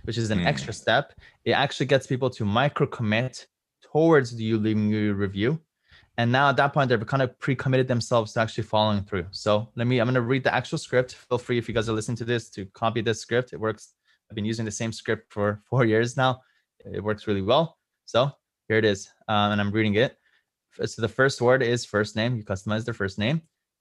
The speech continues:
Speaker 1: "Bob, I'd like to ask you for a favor. Would you please mind taking a few moments to write a review for me? Your comments will help others know what to expect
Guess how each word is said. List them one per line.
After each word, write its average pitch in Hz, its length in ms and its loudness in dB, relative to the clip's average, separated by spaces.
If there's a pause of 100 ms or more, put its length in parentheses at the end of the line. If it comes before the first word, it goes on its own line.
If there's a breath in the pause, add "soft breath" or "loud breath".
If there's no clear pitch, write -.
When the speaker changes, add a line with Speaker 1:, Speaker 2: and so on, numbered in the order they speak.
(120)
Speaker 1:
"Bob, 120 380 2
I'd 110 60 0
like 120 180 2
to - 140 -2
ask 117 280 -2
you 127 100 2
for 107 240 0
a 104 60 -2
favor. 113 560 0 (560)
Would 113 120 -4
you 120 100 0
please 143 420 0
mind 120 460 0 (280)
taking 139 340 0
a 117 60 0
few 127 220 -2
moments 123 560 0 (120)
to 120 120 -6
write 113 240 2
a 110 60 4
review 104 340 -2
for 101 160 -8
me? 123 340 -2 (640)
Your 113 80 -4
comments 135 400 -2
will 123 100 2
help 120 340 0
others 147 460 0 (260)
know 123 200 2
what 120 220 2
to 104 100 -2
expect - 720 -2